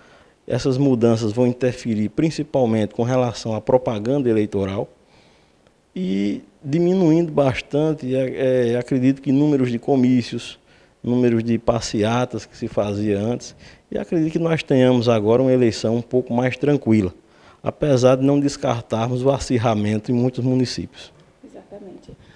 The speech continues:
Speaker 2: Ok, e a nomeação do senhor, né, para essa terceira nomeação?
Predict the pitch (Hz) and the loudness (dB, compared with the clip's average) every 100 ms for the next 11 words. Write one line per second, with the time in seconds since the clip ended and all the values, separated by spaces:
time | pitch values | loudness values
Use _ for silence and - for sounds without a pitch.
0 | _ - 220 214 - 277 311 302 254 254 | _ -8 -2 0 6 8 10 8 8 6
1 | 240 233 247 226 220 - 214 202 208 196 | 6 4 6 6 6 6 6 6 6 4
2 | 196 - - 196 196 208 208 - 233 240 | 2 -2 0 2 2 4 4 8 10 10
3 | 226 214 208 - 226 262 | 8 6 4 4 4 4